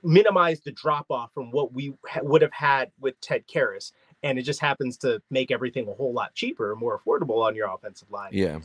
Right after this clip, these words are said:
Speaker 1: But, oh no, you can, you can absolutely see it with this guy. When he's getting out in space, they, they had him out in, in screen blocking yesterday, and he just belongs on the move.
Speaker 2: Oh, yeah.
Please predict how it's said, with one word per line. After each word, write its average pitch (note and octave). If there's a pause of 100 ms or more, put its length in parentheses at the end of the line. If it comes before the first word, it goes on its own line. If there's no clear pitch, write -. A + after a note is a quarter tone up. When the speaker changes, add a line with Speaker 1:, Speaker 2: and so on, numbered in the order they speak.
Speaker 1:
But, C3
oh C#3+
no, B2
you D3
can, C3
you D3
can C#3+
absolutely C3+
see A#2+
it -
with A2+
this G#2+
guy. F#2+
When G#2+
he's D3+
getting D3
out C3+
in B2+
space, B2+ (180)
they, D3
they D3
had D3+
him C#3
out C#3
in, C3+
in A#2+
screen D3
blocking D3+
yesterday, D#3 (380)
and B2
he E3+
just D#3+
belongs B2+
on A2
the G2+
move. F#2+ (360)
Speaker 2:
Oh, G2
yeah. C2